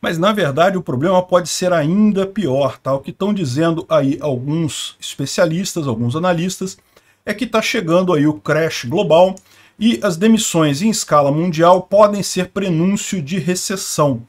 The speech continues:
Ou seja, já são as empresas se preparando pra recessão. Felizmente, aqui no Brasil, a gente tem um governo que é totalmente favorável aos trabalhadores, temos um ministro da Economia extremamente competente. Eu tenho certeza que o Haddad vai conseguir resolver essa crise.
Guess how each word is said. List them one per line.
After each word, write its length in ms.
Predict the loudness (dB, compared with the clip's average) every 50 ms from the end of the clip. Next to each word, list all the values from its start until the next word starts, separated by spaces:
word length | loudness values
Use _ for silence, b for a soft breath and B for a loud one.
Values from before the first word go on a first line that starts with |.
| _ _ _ _ _ _ _ _ _ _ _ _ -18 -8 -8
Ou 120 | -6 -6
seja, 420 | -2 0 0 0 2 2 -2 -4 -4 b b b b b
já 160 | 0 0 2
são 220 | 2 0 0 0
as 80 | 0 0
empresas 440 | 0 -2 -2 -2 -2 -2 -2 -2 -6
se 100 | -8 -10
preparando 680 | -4 -4 -4 -4 2 4 4 4 6 4 2 0 -2
pra 160 | -2 -2 -2
recessão. 500 | -2 -2 -4 -4 -8 -8 -6 -8 -8 -10
Felizmente, 640 | -8 -6 -4 -4 -4 -4 -2 -2 -2 -2 -2 -2
aqui 160 | -6 -6 -4 -4
no 80 | -4
Brasil, 460 | 0 0 0 0 0 -2 -2 -2 -4 B B B B B B
a 60 | -4
gente 200 | -4 -4 -4 -2
tem 120 | -2 -2
um 100 | -2 0
governo 420 | 0 -2 0 2 2 4 4 2 0
que 100 | -2 -6
é 80 | -8 -8 _ _
totalmente 460 | 0 0 0 0 -2 -2 -2 -4 -2
favorável 500 | -2 0 2 2 2 4 4 2 2 0
aos 140 | -4 -6 -6
trabalhadores, 680 | -4 -4 -2 -2 -2 -2 -2 -2 -2 -2 -2 -2 -4
temos 240 | -4 -4 -4 -2 -2
um 60 | 0
ministro 380 | 0 0 0 0 -2 -4 -4
da 100 | -8 -8
Economia 500 | -6 -4 -2 -2 0 0 0 0 -2 -2 B B B B B
extremamente 720 | -8 -6 -6 -6 -4 _ 2 2 4 4 2 2 0 -4 -6
competente. 400 | -8 -6 -4 -4 -4 -4 -4 -6
Eu 80 | -6
tenho 140 | -6 -6 -6
certeza 720 | -6 -6 -6 -8 -8 -8 -16 _ _ 0 0 0 0 0 -4
que 100 | -4 -4
o 60 | -2
Haddad 480 | 0 0 0 2 2 2 2 2 0 -2
vai 140 | -2 -2
conseguir 460 | -2 -4 -6 -6 -6 -6 -6 -6 -4 -4
resolver 420 | -4 -4 -4 -4 -2 -2 -2 -2
essa 200 | -4 -4 -8 -12
crise. 520 | -12 -8 -6 -6 -4 -4 -4 -6 -8 -10